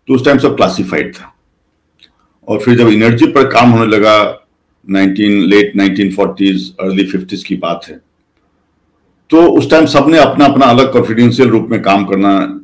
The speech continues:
अ, start किया था। नाइनटीन फिफ्टी एट में एक इंटरनेशनल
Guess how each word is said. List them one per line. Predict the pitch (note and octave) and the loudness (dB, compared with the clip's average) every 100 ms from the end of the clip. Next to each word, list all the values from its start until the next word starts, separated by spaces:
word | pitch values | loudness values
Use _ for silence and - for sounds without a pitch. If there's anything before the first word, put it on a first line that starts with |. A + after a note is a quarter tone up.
| _ | _
अ, | F#2+ F#2+ F2+ - | -10 -8 -8 -12
start | - G#2 G2 - | -6 -2 -2 0
किया | C#3+ A2+ | 0 0
था। | - - _ _ _ _ _ _ _ _ - | -4 -18 _ _ _ _ _ _ _ _ -4
नाइनटीन | B2+ C#3+ G3 F#3 | 0 0 0 2
फिफ्टी | D#3 D3 - D3 F3 | 0 0 2 4 4
एट | F3 | 4
में | D3 D3 C#3+ | 4 4 4
एक | C3+ C3+ - | 2 0 -4
इंटरनेशनल | A#2+ A#2+ A#2+ C3+ B2+ | -2 -2 -2 -2 -2